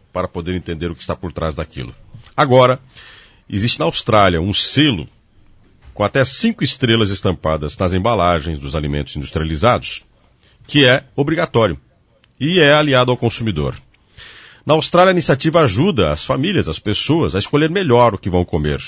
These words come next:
entre os alimentos que se chama de ultraprocessados. O que que é um alimento ultraprocessado? Aquele que é industrializado, pronto para o consumo,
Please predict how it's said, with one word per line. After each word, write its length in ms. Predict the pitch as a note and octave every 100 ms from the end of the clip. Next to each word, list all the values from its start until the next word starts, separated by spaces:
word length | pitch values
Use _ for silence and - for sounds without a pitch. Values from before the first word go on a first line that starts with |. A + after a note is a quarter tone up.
| - _ _ _ _ -
entre 240 | E2+ G2
os 60 | G2
alimentos 440 | F#2+ E2+ F#2 -
que 100 | -
se 140 | - F#2
chama 220 | G#2+ F#2
de 100 | E2+
ultraprocessados. 1400 | D#3+ F#3 - A#2 - A#2+ C3 - G#2+ - G2 D#2+ - -
O 460 | - - - _ -
que 120 | -
que 80 | A2+
é 20 |
um 40 |
alimento 360 | G#2 F2+ F2 F2+ -
ultraprocessado? 1160 | F#2+ F2 E2+ E2+ - - F2+ E2+ E2 - A#1+ E2+
Aquele 240 | - C#3+
que 100 | -
é 40 |
industrializado, 840 | B2+ A2+ A#2+ G2+ D#2 F#2+ G#2+ B1+ - _ _
pronto 440 | A#2+ D#3 D#3 - C2 -
para 220 | D2+ D2
o 20 |
consumo, 580 | - G#2 - E3 C#3